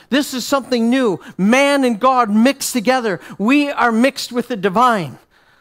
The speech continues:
through Christ. I have the same relationship with the Father that Jesus had.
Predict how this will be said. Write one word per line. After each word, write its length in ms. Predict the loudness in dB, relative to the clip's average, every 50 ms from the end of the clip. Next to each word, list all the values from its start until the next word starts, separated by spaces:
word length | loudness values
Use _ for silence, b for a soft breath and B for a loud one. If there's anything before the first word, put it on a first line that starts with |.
| b b _ _ _ _ _
through 400 | -18 -8 -2 0 2 2 2 0
Christ. 720 | -2 0 0 0 0 -2 -4 -8 -12 -14 -14 -18 -20 -20 _ B B B B B B B
I 240 | 0 2 2 2 2
have 340 | 2 0 0 0 0 -2 -4
the 80 | -6
same 480 | -6 -4 -2 -2 0 0 0 0 0 0
relationship 840 | -2 0 0 0 -2 -2 -6 -10 -8 -8 -6 -4 -2 -2 -2 -4 B B -10 B
with 100 | -4 -2
the 100 | -2 -2 -2
Father 380 | 0 0 0 0 0 -2 -2 -2
that 180 | -2 -4 -4
Jesus 440 | -4 -6 -6 -6 -4 -6 -8 -8 -6
had. 260 | -8 -8 -8 -8 -12